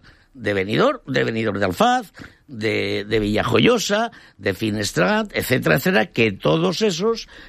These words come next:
pues, eh, nacen al albur del concepto que tenían de ciudad.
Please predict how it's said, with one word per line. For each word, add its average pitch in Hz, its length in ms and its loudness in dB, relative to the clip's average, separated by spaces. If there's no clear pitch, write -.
pues, 113 380 0
eh, 123 100 0
nacen 139 380 2
al 196 140 2
albur 185 460 2
del 190 320 2
concepto 214 520 0
que 190 120 0
tenían 120 560 -4
de 113 120 2
ciudad. 92 420 0